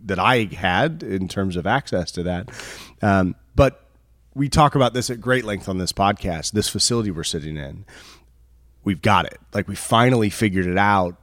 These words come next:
Started in two thousand nine when we did the first facility, but it wasn't really until probably two thousand sixteen, seventeen, eighteen before we really figured it out from a perspective of having a facility.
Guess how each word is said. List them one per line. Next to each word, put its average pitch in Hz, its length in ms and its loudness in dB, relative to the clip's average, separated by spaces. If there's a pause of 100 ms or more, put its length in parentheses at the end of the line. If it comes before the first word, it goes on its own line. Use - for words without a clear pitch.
(520)
Started 135 480 6
in 117 100 2
two 127 160 0
thousand 104 360 2
nine 104 200 0
when 104 100 -2
we 95 80 0
did 95 140 0
the 92 80 -4
first 107 300 -2
facility, 80 400 0
but 85 100 -6
it - 100 -10
wasn't 247 300 -4
really 156 180 4
until 107 240 0
probably 101 300 -2
two 117 240 -4
thousand 101 720 0 (380)
sixteen, 131 580 -2
seventeen, 123 640 2
eighteen 170 640 -2 (340)
before 117 300 0
we 95 100 0
really 104 320 2
figured 78 380 -6
it 78 100 -6
out 78 220 -6
from 85 160 -8
a 80 40 -6
perspective 80 640 -8
of 76 180 -6 (260)
having 101 340 0
a 87 40 -4
facility. 90 720 -2